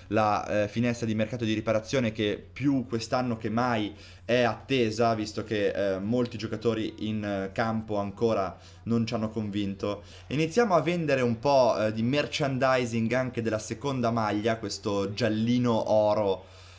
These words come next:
eh, lo stiamo vedendo sempre di più indossato dai nostri, eh, giocatori. Non, eh, capisco più se quel fumo che esce dalla faccia dei giocatori sia, eh, condensa per il freddo, visto che è dicembre. Voglio,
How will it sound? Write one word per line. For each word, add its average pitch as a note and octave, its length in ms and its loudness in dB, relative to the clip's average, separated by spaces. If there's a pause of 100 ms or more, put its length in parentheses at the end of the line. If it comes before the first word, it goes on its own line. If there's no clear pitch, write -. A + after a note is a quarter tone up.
(160)
eh, F#2 520 2
lo G2+ 120 0
stiamo B2 280 -2
vedendo A#2 380 2
sempre D3+ 380 -4
di A2 100 -2
più A2+ 120 -2
indossato A2 760 0
dai G#2 140 -2
nostri, G#2+ 560 -4
eh, F#2+ 200 -2
giocatori. A#2+ 800 0 (360)
Non, F3+ 440 0
eh, A2+ 140 -2
capisco B2 540 -6
più B2 320 -4
se A2 400 -2
quel G#2 180 -4
fumo B2+ 340 -6
che G#2+ 180 -4
esce G#2+ 200 -4
dalla F#2+ 240 -2
faccia B2+ 420 -6
dei G2 100 -6
giocatori F#2+ 480 -4
sia, F#2+ 440 -2 (360)
eh, F#2+ 260 -2
condensa B2+ 840 0
per A2+ 160 -2
il G#2+ 100 -2
freddo, G2+ 540 0
visto F#2+ 260 -6
che G2 120 -4
è - 20 0
dicembre. F#2+ 720 -2 (220)
Voglio, B2+ 800 4